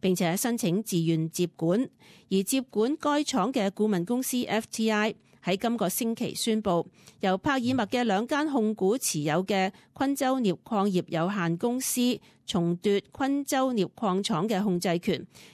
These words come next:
而公司會以 Yabulu 礦業廠取代該廠目前嘅業務，令到五百多名僱員前途未卜。墨爾本居民可能會再被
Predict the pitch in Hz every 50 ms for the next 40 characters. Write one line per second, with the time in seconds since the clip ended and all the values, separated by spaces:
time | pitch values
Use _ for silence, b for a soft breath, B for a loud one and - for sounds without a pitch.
0 | B B 160 170 - 233 262 254 - 262 262 247 190 180 185 190 190 185 185 175
1 | 185 196 - - 190 196 170 170 208 247 262 269 269 247 202 180 151 - - _
2 | - - - 196 185 196 202 190 185 170 170 - - - 175 156 196 262 262 B
3 | B B B - - 190 190 208 - 208 170 165 180 175 - 247 233 240 233 240
4 | 220 151 170 226 - - 208 185 - - - - 185 - - - 180 180 185 180
5 | 170 - 180 175 170 175 - B B B B B - 220 214 220 254 226 233 233
6 | - - 196 196 214 220 240 220 220 - _ - 277 269 269 269 240 165 - 175
7 | - - 202 196 202 190 156 - - - - - - 185 143 147 147 - 196 165
8 | - - 185 - 202 180 170 160 160 - - 254 262 - - _ _ _ _ _
9 | _ _ _ _ _ _ _ _ _ _ _ _ _ _ _ _ _ _ _ _
10 | _ _ _ - - - - B B B B B B B B B B B B B
11 | B B _ _ _ _ _ _ _ _ _ _ _ _ - _ - _ 247 247
12 | 254 247 277 240 247 247 285 330 339 - 311 311 320 320 294 220 147 147 160 202
13 | 208 220 196 240 294 285 202 147 156 160 160 175 196 208 226 220 - - 254 226
14 | 214 208 214 233 - _ 208 185 180 185 180 -